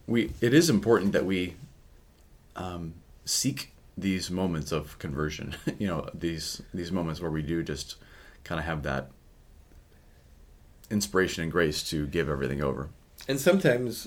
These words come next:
Speaker 2: we try to seek 'em too hard. It's kinda like when you're dating and you wanna find the right person.
Speaker 1: Right.
Speaker 2: It's, it's when you go, "I give up. I'll never find the right person," that they show up in your life. And I
Speaker 1: Mm-hmm.
Speaker 2: think that's the way it is with God, too, is you have to be open to those moments where God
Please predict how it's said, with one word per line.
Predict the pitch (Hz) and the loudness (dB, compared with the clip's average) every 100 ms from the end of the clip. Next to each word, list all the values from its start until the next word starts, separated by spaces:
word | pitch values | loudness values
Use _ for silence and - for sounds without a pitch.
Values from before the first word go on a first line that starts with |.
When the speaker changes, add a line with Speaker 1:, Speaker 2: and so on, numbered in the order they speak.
| - | -10
Speaker 2:
we | 156 127 | -4 -2
try | 147 156 | 8 8
to | 120 | 8
seek | - 139 139 | 0 0 0
'em | 110 | -4
too | 110 113 | -2 -2
hard. | 113 110 104 - - - - - - - | 0 0 -2 -4 -16 -20 -20 -20 -16 -8
It's | 131 | -4
kinda | - 147 | 4 6
like | 143 143 | 6 4
when | 131 | 2
you're | 120 | 2
dating | 120 123 123 127 | 4 4 4 2
and | 117 110 | 2 0
you | 107 | 0
wanna | 117 110 | 0 -2
find | 107 113 110 | -2 -2 0
the | 95 | 0
right | 113 113 | 0 0
person. | - 117 117 117 113 | 0 0 0 -2 -2
Speaker 1:
Right. | 113 80 76 | -2 0 -2
Speaker 2:
It's, | - - 139 | -4 -8 2
it's | 139 139 | 2 6
when | 147 156 | 6 6
you | 147 | 6
go, | 143 120 | 6 6
"I | 123 123 | 4 2
give | 120 117 | 2 2
up. | 113 110 - - - | 2 2 -2 -18 -6
I'll | 117 120 | 0 4
never | 123 113 | 4 4
find | 113 113 113 | 2 2 4
the | |
right | 110 107 | 2 2
person," | 120 117 113 113 | 0 0 0 -2
that | 101 | -4
they | 107 | -4
show | 104 123 113 | -2 0 0
up | 113 | -2
in | 104 | -4
your | 98 | -2
life. | 98 110 110 - - - - - - | -2 -2 -2 -6 -20 -20 -20 -12 -2
And | 127 | 0
I | |
Speaker 1:
Mm-hmm. | 127 | 2
Speaker 2:
think | 170 | 4
that's | 147 127 | 4 4
the | 131 | 4
way | 117 | 2
it | 117 | 2
is | 107 | -2
with | 98 95 | -4 0
God, | 139 117 101 | 2 2 0
too, | - 147 110 | 2 2 2
is | 104 113 | -2 0
you | 127 | 0
have | 127 | -2
to | 120 | -4
be | 110 104 | -4 2
open | 127 127 117 | 4 4 0
to | 117 | 0
those | 104 104 | -2 -4
moments | 110 113 110 101 - | -2 -2 -2 -6 -4
where | 104 | -4
God | 98 95 98 101 | -2 -4 -4 -8